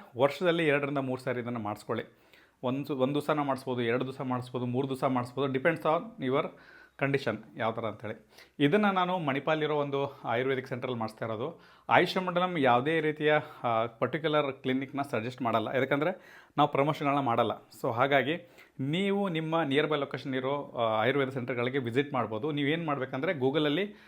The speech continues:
ಬೆಸ್ಟ್ ಆಯುರ್ವೇದಿಕ್ ಕ್ಲಿನಿಕ್ ಅಂತ ಹಾಕಿದರೆ ರೇಟಿಂಗ್ಸ್ ಮಕ್-, ಪ್ರಕಾರ ನಿಮಗೆ ಬರುತ್ತೆ. ಅಲ್ಲಿ ಮಾಡಿಸ್ತಾ ಇರೋದು ನೀವು Google-ಅಲ್ಲಿ ಸರ್ಚ್ ಮಾಡಿದಾಗ ಇದ್ರದ್ದು, ಆ, ನಿಮಗೆ ಕಾಣ್ಬೋದು ಅನ್ಕೋತೀನಿ ರೇಟಿಂಗ್ಸು. ಆ, ಅದನ್ನು ನೀವು ಫಾಲೋ ಮಾಡಿ ಇದನ್ನ ಮಾಡಿಸ್ಕೋಬೋದು.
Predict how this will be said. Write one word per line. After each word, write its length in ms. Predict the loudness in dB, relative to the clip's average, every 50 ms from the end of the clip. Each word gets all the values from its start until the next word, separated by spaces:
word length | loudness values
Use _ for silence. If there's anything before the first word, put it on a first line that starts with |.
| -20 -20 _ -8 0
ಬೆಸ್ಟ್ 360 | 2 2 2 0 -4 -4 -4 0 4
ಆಯುರ್ವೇದಿಕ್ 400 | 4 4 6 6 4 2 0 -2
ಕ್ಲಿನಿಕ್ 260 | -2 -2 -2 -2 -4
ಅಂತ 120 | -4 -4
ಹಾಕಿದರೆ 460 | -4 -6 -4 -2 -2 0 2 2 2 4
ರೇಟಿಂಗ್ಸ್ 460 | 4 4 4 2 -2 -6 -6 -4 -4
ಮಕ್-, 300 | -6 -6 -6 -12 -12 -4
ಪ್ರಕಾರ 320 | -4 -2 2 2 2 2
ನಿಮಗೆ 260 | 0 -2 -4 -4 -2
ಬರುತ್ತೆ. 640 | 0 0 0 0 0 -2 -6 -6 -8 _ _ _ _ _ -20 _ _ _ _ _ _ -6 _ 4
ಅಲ್ಲಿ 180 | 4 4 4
ಮಾಡಿಸ್ತಾ 300 | 2 2 0 0 0 0
ಇರೋದು 180 | 0 0 0 0
ನೀವು 160 | 0 -2 0
Google-ಅಲ್ಲಿ 420 | 2 2 2 2 2 0 0 0
ಸರ್ಚ್ 180 | -2 -4 -4 -2
ಮಾಡಿದಾಗ 300 | -2 0 2 2 2 2
ಇದ್ರದ್ದು, 720 | 0 0 0 0 -2 -2 -2 0 0 0 0 0 -2 -8
ಆ, 60 | -8 -6
ನಿಮಗೆ 340 | -6 -6 -6 -4 -4 -4
ಕಾಣ್ಬೋದು 380 | -2 2 2 2 2 2 0 -4
ಅನ್ಕೋತೀನಿ 340 | -4 -4 -6 -4 -4 -4 -2
ರೇಟಿಂಗ್ಸು. 540 | -2 -2 -2 -4 -8 -6 -6 -8 -8 -8 -8
ಆ, 160 | -4 -2 -2 0
ಅದನ್ನು 340 | 0 -2 -2 0 0 0
ನೀವು 140 | 0 -2 -4
ಫಾಲೋ 240 | -2 -2 -2 -2 0
ಮಾಡಿ 200 | -2 -4 -6 -6
ಇದನ್ನ 200 | -6 -6 -4 -2
ಮಾಡಿಸ್ಕೋಬೋದು. 600 | -2 -4 -4 -4 -8 -6 -6 -4 -6 -8 -10 -14